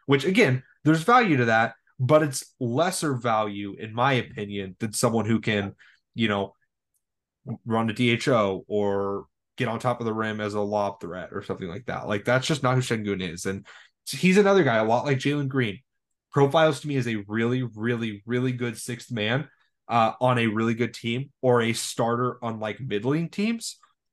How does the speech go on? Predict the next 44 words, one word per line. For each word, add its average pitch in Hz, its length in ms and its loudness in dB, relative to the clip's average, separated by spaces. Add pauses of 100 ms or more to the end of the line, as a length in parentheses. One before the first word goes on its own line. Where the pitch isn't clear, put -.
(140)
And 131 420 0 (300)
that's 131 200 0
just 139 180 -4
not 113 180 0
a 110 60 -6
guy 104 220 -2
I'm 98 180 -8
that 98 200 -6
interested 87 500 -12
in. 64 200 -12 (160)
Like, 113 240 0
if 131 80 -2
I'm 113 160 2
being 107 200 2
honest, 95 300 -2
in 135 160 2
terms 139 260 4
of 113 180 0
the, 127 260 4
the 123 200 0
parameters 147 720 0
of 104 160 -4
this 123 220 -4
list, 117 480 -8 (420)
there 135 260 6
are 123 160 4
a 117 120 -2
lot, 110 720 -2
a 110 160 -6
lot 101 420 0
of 101 120 -8
guys 101 280 -6
I 98 80 -8
would 98 140 -8
have 95 220 -8
ahead 92 220 -6
of 90 120 -12
him, 87 180 -8 (360)
uh, 101 260 2
including 127 460 4
guys 113 300 2
like 107 200 0 (320)
Keegan 107 380 0
Murray, 92 420 -6